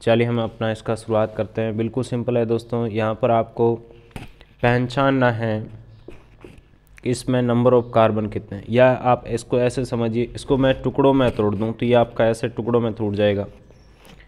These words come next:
Butte plus N प्लस आपका ऑन। अब देखिए यहाँ पे इस ब्यूट शब्द का क्या मतलब है। ब्यूट शब्द का मतलब है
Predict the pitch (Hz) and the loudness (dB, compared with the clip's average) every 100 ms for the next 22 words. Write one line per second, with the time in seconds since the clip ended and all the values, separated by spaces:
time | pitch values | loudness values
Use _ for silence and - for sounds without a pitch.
0 | _ - 110 120 131 131 - - - - | _ -10 -2 2 2 0 -10 -18 -20 -20
1 | - _ - - - _ - - - - | -20 _ -20 -20 -20 _ -20 -20 -20 -18
2 | - - - - - 120 120 - - - | -18 -18 -18 -14 0 2 2 -2 -14 -18
3 | - - - - - - - - _ _ | -20 -20 -20 -20 -20 -20 -20 -20 _ _
4 | 117 120 120 120 117 - - - - _ | 2 2 2 -2 -6 -16 -20 -20 -20 _
5 | - - 113 117 - - 127 - 120 - | -20 -6 0 0 0 -4 -6 0 -2 0
6 | 107 98 92 - - - - - - - | -2 -2 -6 -16 -20 -20 -20 -20 -20 -20
7 | - _ - - - - - _ - - | -20 _ -20 -20 -20 -20 -20 _ -20 -20
8 | - - - - 156 180 185 175 160 165 | -20 -20 -2 4 6 6 6 6 4 2
9 | 175 165 - 147 147 151 - 143 135 135 | 2 0 -2 0 0 0 0 0 2 0
10 | 127 127 120 120 117 117 123 - - - | 2 2 2 0 -2 -4 -10 -16 -20 -20
11 | - - - - 117 127 135 - 123 117 | -20 -20 -20 -10 0 2 2 0 0 2
12 | 123 113 107 113 127 | 2 0 -2 -4 -6